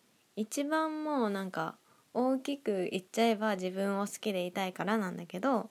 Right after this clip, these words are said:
前にもラジオトークで話した自分を好きでいたいからなんだけど、でもね、まずなんだろうな、仕事はもう絶対辞めないと、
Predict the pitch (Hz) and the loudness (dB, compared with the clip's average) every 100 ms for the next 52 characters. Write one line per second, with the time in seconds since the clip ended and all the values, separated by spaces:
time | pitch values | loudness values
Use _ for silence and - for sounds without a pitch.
0 | _ 196 185 185 175 170 - 180 180 175 | _ 0 2 0 -2 -6 -8 -6 -4 -2
1 | 185 185 175 175 180 180 - - - - | -4 -4 -8 -8 -8 -8 -10 -12 -16 -20
2 | - 185 185 185 - 254 233 202 196 185 | -14 -8 -6 -8 -6 -2 -2 -2 -4 -6
3 | 175 175 170 175 185 247 226 - _ - | -8 -10 -10 -8 -2 0 0 -4 _ -20
4 | - - - _ _ - 220 202 190 202 | -20 -20 -20 _ _ -4 -2 -2 -2 -2
5 | 254 262 269 233 208 214 240 226 190 180 | 0 0 0 0 0 2 2 2 0 -2
6 | 175 180 196 202 - - - _ _ _ | -4 -4 -4 -6 -14 -20 -20 _ _ _
7 | _ _ _ _ _ _ _ _ _ _ | _ _ _ _ _ _ _ _ _ _
8 | - 226 233 277 294 285 285 269 240 190 | -8 -2 -2 0 0 0 2 2 0 0
9 | 190 - 247 240 208 214 233 247 202 190 | -4 -4 0 2 2 4 4 4 2 2
10 | 185 175 | 0 -2